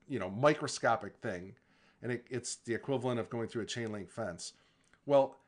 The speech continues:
I'm using, I'm just, like, sanding drywall or painting, and I take off the mask, and it's tight.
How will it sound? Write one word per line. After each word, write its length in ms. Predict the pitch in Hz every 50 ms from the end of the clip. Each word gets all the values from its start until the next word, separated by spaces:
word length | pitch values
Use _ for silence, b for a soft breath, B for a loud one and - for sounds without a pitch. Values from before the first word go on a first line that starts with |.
| _ _ -
I'm 200 | 135 147 185 220
using, 500 | 226 214 170 127 127 120 113 107 101 98 - _ _ _ -
I'm 220 | 131 151 180 196 - -
just, 220 | - 123 - -
like, 140 | 113 98 -
sanding 360 | - - 123 113 110 98 90
drywall 720 | 87 107 110 110 113 110 107 107 107 107 107 104 104 107 87
or 140 | 92 90 87
painting, 600 | - - - 123 135 135 110 95 90 87 90 95 - _ _ _ _ _ _ _ _ _ _ -
and 200 | 147 143 135 135 135 -
I 120 | 135 135
take 240 | 131 - 160 - 160
off 120 | 147 -
the 80 | - 117
mask, 440 | 107 104 107 117 135 143 - - 120
and 100 | 127 123
it's 260 | - 107 - - -
tight. 360 | - - - 135 110 85 78